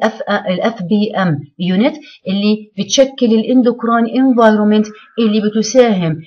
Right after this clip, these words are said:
في عملية ثبات الحمل واكتمال الحمل وعملية ديفلوبمنت للناتال،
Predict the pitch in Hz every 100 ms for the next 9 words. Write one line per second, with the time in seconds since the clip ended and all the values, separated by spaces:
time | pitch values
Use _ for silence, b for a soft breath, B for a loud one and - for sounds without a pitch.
0 | _ - 233 202 202 208 240 185 160 160
1 | b _ _ 185 170 254 285 254 - 254
2 | 247 247 - - 202 - 262 247 240 233
3 | - 226 233 220 _ - 185 196 208 262
4 | 247 226 214 226 269 202 170 - b _
5 | 185 196 202 202 - _ 220 214 214 180
6 | - 151